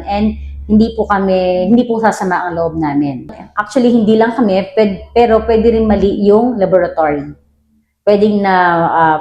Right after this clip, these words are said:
pwedeng nagkaroon ng error dun sa pagbabasa ng laboratory. Alam niyo anong ginagawa namin kapag duda kami na amoeba yan, lalo na pag one month old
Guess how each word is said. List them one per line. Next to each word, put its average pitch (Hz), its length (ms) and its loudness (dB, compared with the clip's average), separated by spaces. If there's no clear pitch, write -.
pwedeng 190 320 0
nagkaroon 175 480 0
ng 165 160 -2
error 190 480 2
dun 202 80 -2
sa 190 160 -6
pagbabasa 180 480 -4
ng 165 240 -2
laboratory. 226 640 -2
Alam 247 160 6
niyo 277 80 2
anong 240 240 2
ginagawa 196 400 0
namin 202 320 -2
kapag 190 400 -2
duda 208 240 0
kami 190 240 -2
na 160 160 -4
amoeba 165 320 -8
yan, 165 240 -2
lalo 226 160 4
na 220 160 -2
pag 226 160 -2
one 180 320 -2
month 165 240 -4
old 202 400 -2